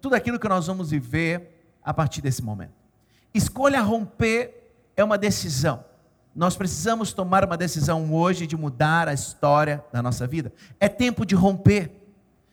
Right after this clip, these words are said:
É tempo de lutarmos pelos sonhos que temos,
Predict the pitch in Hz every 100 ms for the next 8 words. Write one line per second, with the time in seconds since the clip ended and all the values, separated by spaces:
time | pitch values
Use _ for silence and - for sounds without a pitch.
0 | _ - 196 277 277 202 190 233 226 220
1 | 220 226 226 208 196 190 - 226 233 -
2 | - 233 233 180 - 202 214 208 185 -
3 | -